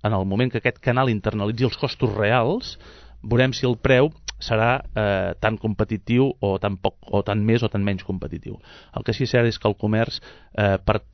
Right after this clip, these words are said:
competir i per conviure amb aquesta plataforma, estem veient que l'estricte intercanvi de producte no és suficient. Eh? Hem d'oferir experiència, hem d'oferir valor afegit, o hi ha un tipus de comerç que no desapareixerà per molt, eh, internet que hi hagi,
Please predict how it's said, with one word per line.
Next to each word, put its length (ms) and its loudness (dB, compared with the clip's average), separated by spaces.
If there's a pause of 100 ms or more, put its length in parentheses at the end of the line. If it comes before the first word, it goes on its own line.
competir 400 2
i 80 2
per 80 2
conviure 400 2
amb 140 0
aquesta 260 -4
plataforma, 560 -2 (640)
estem 300 0
veient 300 2
que 200 2
l'estricte 600 0
intercanvi 380 0
de 80 2
producte 300 0
no 80 0
és 80 -8
suficient. 480 -8 (420)
Eh? 260 -2
Hem 160 -4
d'oferir 640 0
experiència, 680 -4 (340)
hem 220 0
d'oferir 480 2
valor 240 2
afegit, 500 -4 (400)
o 380 6 (680)
hi 120 -4
ha 140 -4
un 120 -10
tipus 360 -6
de 80 -4
comerç 420 0
que 80 0
no 240 -2
desapareixerà 640 -2
per 120 2
molt, 600 2
eh, 400 -2
internet 460 -2
que 100 2
hi 80 6
hagi, 280 4